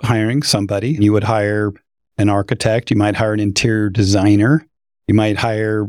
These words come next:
any number of different trades to perform a specific function for you. In this case, we're talking about a master plan, or we're talking about a set of plans for a pool.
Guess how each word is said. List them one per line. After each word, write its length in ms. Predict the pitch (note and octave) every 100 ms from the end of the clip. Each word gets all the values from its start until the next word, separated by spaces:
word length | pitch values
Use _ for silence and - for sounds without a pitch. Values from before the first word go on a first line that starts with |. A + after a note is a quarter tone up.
| -
any 280 | C3+ C3+ B2+
number 560 | A2 A2 B2+ D#3 A#2+
of 100 | G#2+
different 400 | G2+ A2+ A#2 G2+
trades 800 | - - C#3 A#2 G#2+ B2 C#3 - - _ _ _ -
to 120 | A#2
perform 540 | - B2+ - A#2+ C3+
a 80 | B2+
specific 580 | - - A2+ A#2 A2+ -
function 320 | A#2 A2 A2+
for 240 | - A2
you. 220 | A2 A#2 C3
In 160 | A2
this 180 | G#2 A#2
case, 320 | - A#2 -
we're 60 | G#2
talking 320 | A2 A#2+ B2+
about 220 | A2+ A2
a 20 |
master 360 | G#2+ G#2+ A2 -
plan, 280 | - A2+ B2
or 60 |
we're 80 | A#2
talking 320 | A2 A#2 A2+
about 420 | A2+ A2+ A2+ A2+ - _ _
a 80 | A#2
set 240 | A2+ C3 A#2
of 120 | G#2+
plans 580 | - A#2 A#2 A2+ A2 - _ -
for 220 | - A2
a 80 | G2+
pool. 600 | - C#3+ D3 A#2 B2